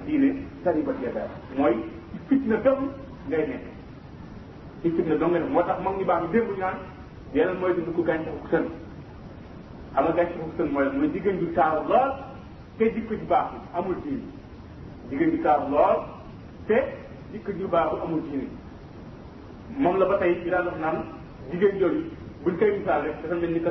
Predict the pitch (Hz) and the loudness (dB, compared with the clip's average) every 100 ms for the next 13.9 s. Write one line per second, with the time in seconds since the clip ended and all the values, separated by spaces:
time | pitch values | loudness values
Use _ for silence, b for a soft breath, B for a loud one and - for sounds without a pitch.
0 | 160 175 175 165 147 - 151 143 - - | 2 2 2 2 2 2 2 2 0 2
1 | 139 135 117 117 - 110 - - - - | 4 4 2 -2 -4 -6 -10 -14 -14 -14
2 | - - - 190 185 175 170 - - - | -14 -8 0 2 4 4 4 0 -4 -12
3 | - 175 190 180 165 156 147 143 175 151 | -2 0 2 4 4 2 0 -2 -2 2
4 | 147 151 160 180 151 151 151 - - 135 | 2 2 2 2 4 2 2 -4 -2 -2
5 | 127 117 - - - - - - - 190 | -2 -6 -12 -14 -14 -14 -14 -10 2 4
6 | 156 156 151 143 135 160 196 190 - - | 6 4 4 2 2 -2 -2 -4 -10 -14
7 | - - - 156 156 180 180 170 - - | -14 -10 0 4 4 2 4 2 2 -8
8 | - - - - - - - 135 - 156 | -12 -14 -14 -16 -14 -14 -8 -6 -2 0
9 | 139 135 - 131 117 - - - - - | 0 0 -2 -2 -4 -8 -14 -14 -14 -14
10 | - - - - - - - - - 135 | -14 -14 -14 -14 -14 -14 -14 -14 -2 2
11 | 156 151 139 143 143 156 - - 143 139 | 4 4 2 2 0 0 -2 -4 0 0
12 | 131 135 135 - - 135 151 170 160 160 | 2 0 -2 -6 -6 2 4 4 0 -2
13 | - 160 131 113 - - - 135 160 | 0 0 0 -2 -8 -12 -2 2 4